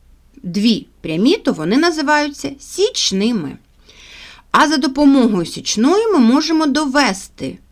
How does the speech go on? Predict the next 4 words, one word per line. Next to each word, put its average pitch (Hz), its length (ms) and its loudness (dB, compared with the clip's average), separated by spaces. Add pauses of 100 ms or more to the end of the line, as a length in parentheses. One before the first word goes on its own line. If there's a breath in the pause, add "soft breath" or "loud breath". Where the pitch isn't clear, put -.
(140)
паралельність 208 1000 2 (120)
прямих. 190 460 -4 (560 soft breath)
Виникає 185 420 0
питання, 202 580 -2